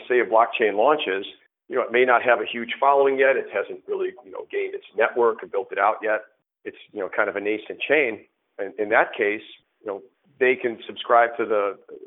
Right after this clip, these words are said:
to the model, get the Bitcoin security, and they can focus on their service or their, or, or what it is that they're trying to do as a blockchain, whatever their, uh, unique value proposition is. 'Cause sometimes there's some good ideas, and then, you know, these networks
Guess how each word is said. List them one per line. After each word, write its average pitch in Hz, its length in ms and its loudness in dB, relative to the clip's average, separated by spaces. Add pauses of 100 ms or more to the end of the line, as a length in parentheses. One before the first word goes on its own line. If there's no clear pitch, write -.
to 101 80 -8
the 98 80 -10
model, 107 320 2
get 104 200 -10
the 95 60 -16
Bitcoin 95 440 -6
security, 107 600 -4 (400)
and 110 440 2
they 113 100 0
can 104 140 -10 (100)
focus 123 320 2
on 104 140 0
their 98 120 -4
service 113 540 0
or 90 160 -2
their, 90 260 -4
or, 95 200 -6
or 98 80 -2
what 104 180 0
it 95 80 -4
is 98 160 -4
that 87 100 -18
they're 92 120 -6
trying 101 240 -2
to 90 60 -12
do 95 180 -8
as - 80 -12
a 87 40 -12
blockchain, 92 540 -2
whatever 92 380 -6 (140)
their, 90 220 -6 (380)
uh, - 160 -14
unique 104 300 -10
value 107 260 2
proposition - 680 -6
is. - 180 -14 (280)
'Cause 156 140 -6
sometimes - 380 2
there's 143 180 -6
some 120 140 -10
good 131 180 0
ideas, 113 560 0 (320)
and 107 140 2
then, 113 220 4
you 117 80 -2
know, 104 100 0
these 110 200 -10
networks 120 340 0